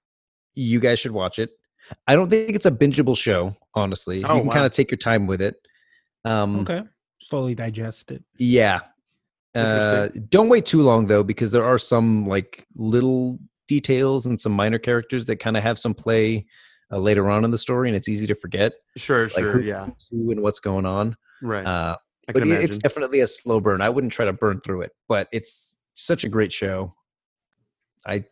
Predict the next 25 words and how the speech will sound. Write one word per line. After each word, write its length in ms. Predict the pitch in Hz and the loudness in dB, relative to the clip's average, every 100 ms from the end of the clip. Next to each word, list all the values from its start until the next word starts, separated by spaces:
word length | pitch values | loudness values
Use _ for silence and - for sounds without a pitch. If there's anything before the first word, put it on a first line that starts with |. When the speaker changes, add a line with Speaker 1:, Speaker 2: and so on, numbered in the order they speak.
| - | -2
Speaker 1:
highly 320 | 113 110 107 | 2 2 2
recommend 420 | 98 - 95 92 | 0 -2 -6 -6
it 100 | 85 | -8
to 100 | 90 | -8
anybody. 340 | 92 90 82 233 | -8 -6 -6 -6
Speaker 3:
Okay. 160 | 269 | -8
I 180 | 175 165 | -12 -6
mean, 140 | 165 160 | -4 -2
I've 140 | 165 | -2
Speaker 2:
Huh? 60 | 147 | -2
Speaker 3:
always 220 | 147 127 | -4 -6
heard 100 | 120 | -8
it's 140 | 107 | -8
amazing. 420 | 113 107 104 107 107 | -8 -6 -8 -12 -2
Speaker 2:
Yeah, 280 | 147 151 131 | 4 6 6
I 80 | 139 | 4
keep 260 | - 190 | 0 -4
Speaker 1:
Mm-hmm. 80 | 117 | 2
Speaker 2:
hearing 280 | 131 139 120 | 2 2 -2
that 180 | 110 117 | -4 -6
even 220 | 123 104 | -8 -10
still 240 | - 117 | -6 -6
to 80 | 107 | -6
this 180 | 107 101 | -10 -6
day. 280 | 117 110 | -4 -4